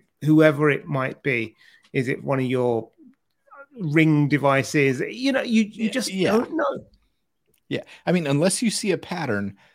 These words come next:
Speaker 2: that only these names or only this information was used for that, and you can directly correlate it to something. I mean, maybe Troy Hunt can do some of that to a point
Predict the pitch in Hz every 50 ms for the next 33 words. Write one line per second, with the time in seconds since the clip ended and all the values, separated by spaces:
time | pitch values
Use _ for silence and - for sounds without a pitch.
0 | _ _ _ _ - 110 110 - _ _ _ - 156 160 170 175 170 170 170 160
1 | 147 143 135 131 143 139 139 139 127 117 110 127 123 120 104 92 87 87 92 98
2 | 95 92 - - - 107 101 101 101 92 - - 123 143 147 143 135 123 110 113
3 | 123 117 - - 117 110 - 110 101 104 104 104 101 - - 107 95 92 95 95
4 | 92 87 95 95 101 104 107 101 - - - 92 92 87 87 - 98 98 104 117
5 | 110 - 127 107 92 92 - 95 87 87 90 98 113 139 151 156 147 - _ -
6 | 117 110 101 92 - - - - 120 113 113 110 101 92 85 82 82 82 80 80
7 | 85 - _ - - - 107 92 82 78 71 - - _ _ _ _ _ - -
8 | 98 - - 90 95 110 123 117 110 113 117 120 117 107 - - - 107 90 82
9 | 104 110 110 107 - 90 85 80 80 76 - - - 85 87 80 71 67 - 139
10 | 147 - _ _ _ _ _ _ _ _ _ _ _ _ _ _ _ _ - -
11 | - 139 120 90 80 - - - 135 120 92 87 104 - - -